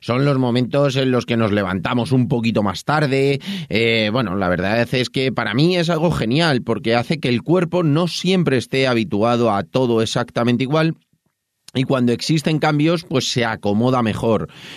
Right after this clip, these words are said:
Eh, sí que se dice muchísimo que las rutinas son fantásticas, lo cual es verdad, pero a mí personalmente me gusta que haya pequeños cambios. ¿Por qué? Porque realmente,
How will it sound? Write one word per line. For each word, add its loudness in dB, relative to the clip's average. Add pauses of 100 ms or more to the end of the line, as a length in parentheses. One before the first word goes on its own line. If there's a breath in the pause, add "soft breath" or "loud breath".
Eh, 2
sí -2
que 0
se 0
dice 0
muchísimo 0
que 0
las 0
rutinas 0
son -2
fantásticas, -2
lo 2
cual -2
es -2
verdad, 0 (500 loud breath)
pero 2
a -2
mí 0
personalmente 0
me 2
gusta 0
que -4
haya 0
pequeños -2
cambios. -4 (380 loud breath)
¿Por -2
qué? 2
Porque -2
realmente, 2